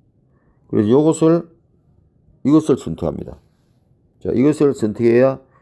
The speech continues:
위에서부터 타자 치고 내려옵니다. 그리고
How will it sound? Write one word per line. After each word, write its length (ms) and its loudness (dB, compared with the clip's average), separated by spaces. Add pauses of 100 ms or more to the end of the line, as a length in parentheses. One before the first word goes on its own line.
(160)
위에서부터 760 -2
타자 260 0
치고 240 -4
내려옵니다. 720 -2 (600)
그리고 600 0